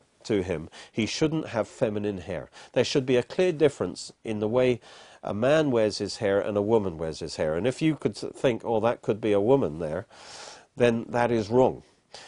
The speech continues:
um, because he is, he is actually wearing a covering on his head, as it were, as if he was,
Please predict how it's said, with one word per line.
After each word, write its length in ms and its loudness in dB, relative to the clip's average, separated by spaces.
um, 560 2
because 380 -2
he 200 2
is, 300 0
he 220 -2
is 140 2
actually 500 0
wearing 560 4
a 60 -12
covering 600 -4
on 180 -6
his 180 -10
head, 460 -8
as 180 -4
it 140 -8
were, 280 0
as 220 2
if 180 0
he 160 2
was, 420 2